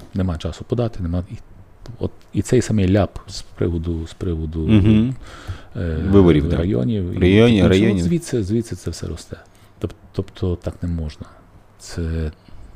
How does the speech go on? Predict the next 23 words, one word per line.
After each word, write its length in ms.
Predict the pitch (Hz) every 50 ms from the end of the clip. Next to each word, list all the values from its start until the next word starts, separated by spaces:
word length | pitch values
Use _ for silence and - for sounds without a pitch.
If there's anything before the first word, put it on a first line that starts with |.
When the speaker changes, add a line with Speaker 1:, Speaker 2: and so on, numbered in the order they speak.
| - - -
Speaker 1:
законодавчий 720 | - 78 - - - 82 80 76 78 92 101 - - 147 -
орган, 340 | 95 90 80 71 78 95 117 110
який 240 | 87 - - 95 92
має 180 | 95 95 92
бути 240 | 90 90 92 - -
чи 200 | - - - 127
не 160 | 123 113 104
найконсервативніший. 1200 | 101 104 110 107 - - 98 95 - - - 95 95 90 - - 87 80 73 71 - - - - - - - - - - - - - - - - -
В 20 |
нас 120 | 98 98 -
всі 260 | - - - - 107
рвуться 580 | 95 87 98 107 104 - - 101 98 90 90 - -
на 380 | 92 92 90 87 87 87 85 - - - -
кількість 680 | - 110 101 - - 92 - - - - - - - 87
законопроєктів, 760 | 87 95 - - 92 92 85 - 110 117 - - - 85 73 82
а 60 | 87
я 120 | 87 98
би 80 | 107 101
сказав, 280 | - - - - 82
там 180 | - - 87 85
має 160 | 87 90 87
бути 220 | 85 87 - 90 85
найменша 580 | 85 92 104 110 117 123 117 92 - - 87